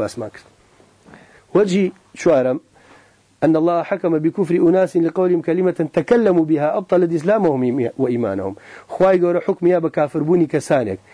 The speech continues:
كوا قسيكيان کرد، دين و إيماني أواني هلوشانوا. كما قال تعالى: "يحلفون بالله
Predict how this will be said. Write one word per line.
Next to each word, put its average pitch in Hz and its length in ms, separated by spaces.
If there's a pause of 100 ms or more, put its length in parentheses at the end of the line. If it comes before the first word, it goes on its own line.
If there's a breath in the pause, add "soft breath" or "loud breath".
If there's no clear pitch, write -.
(300 loud breath)
كوا 175 200
قسيكيان 180 680
کرد، 139 200
دين 226 180
و 233 40
إيماني 190 420
أواني 160 300
هلوشانوا. 117 680 (340 loud breath)
كما 180 220
قال 165 320
تعالى: 139 420
"يحلفون 156 480
بالله 147 540